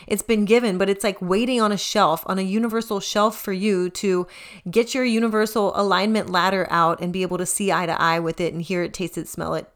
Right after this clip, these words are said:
whatever. Get it into your reality. I have a feeling this is gonna be another episode of this podcast that's gonna be coming up soon. But anyway, when you are aligned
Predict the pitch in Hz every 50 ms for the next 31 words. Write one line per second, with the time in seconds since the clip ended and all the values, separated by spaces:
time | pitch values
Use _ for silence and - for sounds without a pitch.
0 | _ - - 151 160 165 170 165 - 156 156 165 - - - - - - - -
1 | - 180 170 160 190 190 208 196 196 196 202 202 - 214 208 175 165 165 160 165
2 | 165 185 190 175 151 156 - - - 160 156 _ _ _ _ _ _ _ _ -
3 | - - _ - _ _ _ _ _ - _ - - - 180 202 190 - - 285
4 | 285 269 220 214 196 - 185 - 190 185 175 165 165 160 165 160 151 147 139 -
5 | - - - - - - 151 156 - - - 156 151 - - - 156 151 - -
6 | - - - 151 - - - 156 160 175 180 - 208 202 202 196 202 - - -
7 | - 202 196 196 - - - - - - - - 226 262 262 240 202 180 160 151
8 | 156 - _ _ _ _ _ _ _ _ _ _ _ - - 190 214 240 285 330
9 | 359 349 330 294 262 247 240 214 170 156 156 160 202 269 294 277 233 - _ _
10 | - - - 202 220 226 220 202 202 214 220 202 175 - - 147 160 170 175 180